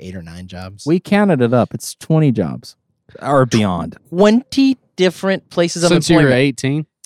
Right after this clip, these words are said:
Speaker 2: Uh, actually, I technically that's before I was eighteen. I'm
Speaker 3: Okay.
Speaker 2: still counting high school
Speaker 1: But
Speaker 2: jobs,
Speaker 1: still.
Speaker 2: but it's twenty plus jobs.
Speaker 3: Wow.
Speaker 1: In, yeah,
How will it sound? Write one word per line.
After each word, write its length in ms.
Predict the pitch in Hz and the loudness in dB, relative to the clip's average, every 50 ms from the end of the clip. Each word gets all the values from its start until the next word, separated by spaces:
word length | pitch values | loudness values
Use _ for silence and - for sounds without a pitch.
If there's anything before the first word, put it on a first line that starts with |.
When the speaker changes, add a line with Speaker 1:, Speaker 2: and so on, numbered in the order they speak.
| _ _ _ _ _ _ | _ _ _ _ _ _
Speaker 2:
Uh, 260 | - 131 131 127 127 135 | 0 2 4 4 2 2
actually, 360 | 170 202 226 208 - 190 160 | 2 0 0 0 0 0 0
I 60 | 151 | 0
technically 500 | - - - 233 214 185 151 - - 123 | 0 2 0 2 2 0 -2 2 2 4
that's 180 | 113 117 110 - | 4 2 0 -2
before 400 | _ 104 - - 104 101 101 95 | _ -12 -8 -4 -2 0 0 0
I 40 | 90 | 0
was 180 | 90 92 92 | -2 -4 -4
eighteen. 320 | 98 90 - - - 101 123 | -4 -6 -6 -8 -6 -2 0
I'm 120 | 113 101 | 0 -2
Speaker 3:
Okay. 80 | 98 - | -2 -6
Speaker 2:
still 200 | - - 113 98 | -2 -2 -2 0
counting 320 | - - 110 85 - 87 | 0 -4 -6 -6 -6 -8
high 80 | 95 92 | -8 -8
school 180 | - _ 101 | -8 _ -10
Speaker 1:
But 140 | 90 85 165 | -2 0 0
Speaker 2:
jobs, 120 | 175 185 - | 0 0 0
Speaker 1:
still. 120 | - - - | 0 0 0
Speaker 2:
but 40 | |
it's 160 | 120 - - - | 0 -4 -8 -14
twenty 320 | _ - 180 180 170 131 | _ 0 0 2 2 0
plus 300 | - - - - - - | 0 0 -2 -2 -2 -6
jobs. 420 | _ - - - - - - _ _ _ | _ -14 -14 -14 -18 -20 -20 _ _ _
Speaker 3:
Wow. 160 | - - 147 | -4 0 2
Speaker 1:
In, 260 | 147 139 127 123 120 113 | 2 2 2 0 -2 -2
yeah, 180 | 127 127 104 | -2 -2 -2